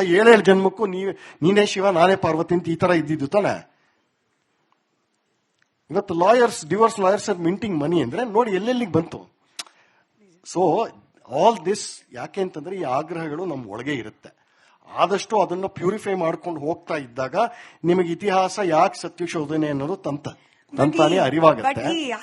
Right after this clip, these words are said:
Speaker 2: ಐಡಿಯಾಲಜಿಕಲ್ ಬ್ಯಾಟಲ್ ಇದೆಯಲ್ಲ ಸರ್, ಅಥವಾ battle of
Speaker 1: ಯಾವ
Speaker 2: ideolo-, ಸಿದ್ಧಾಂತಗಳ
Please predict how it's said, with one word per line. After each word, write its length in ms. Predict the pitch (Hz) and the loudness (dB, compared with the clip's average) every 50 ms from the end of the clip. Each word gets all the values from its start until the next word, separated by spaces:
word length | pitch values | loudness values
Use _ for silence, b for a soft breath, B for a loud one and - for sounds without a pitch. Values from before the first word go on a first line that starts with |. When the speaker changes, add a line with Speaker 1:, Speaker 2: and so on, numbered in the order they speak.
| - | -8
Speaker 2:
ಐಡಿಯಾಲಜಿಕಲ್ 680 | 320 294 349 370 381 381 370 285 254 339 - - 349 330 | -6 -2 0 0 2 0 0 -6 -6 -10 -8 -8 -10 -8
ಬ್ಯಾಟಲ್ 420 | 233 208 226 233 240 285 285 277 | -4 -2 -2 -2 -2 -4 -8 -8
ಇದೆಯಲ್ಲ 320 | 254 233 220 214 196 190 190 | -8 -10 -10 -10 -12 -12 -14
ಸರ್, 220 | - - 226 226 | -14 -12 -10 -10
ಅಥವಾ 200 | 226 226 277 262 | -10 -8 -8 -6
battle 320 | 214 233 226 240 240 302 302 | -2 0 -2 0 -2 -2 -6
of 260 | 294 285 - 269 262 B B B B B 254 247 | -6 -6 -8 -12 -16 B B B B B 0 2
Speaker 1:
ಯಾವ 100 | 277 311 | 2 2
Speaker 2:
ideolo-, 260 | 330 320 294 - - | 0 -2 -4 -4 -8
ಸಿದ್ಧಾಂತಗಳ 680 | 311 - - 311 311 349 349 339 339 302 311 311 302 | -8 -6 -2 0 0 0 0 -2 -4 -2 0 0 2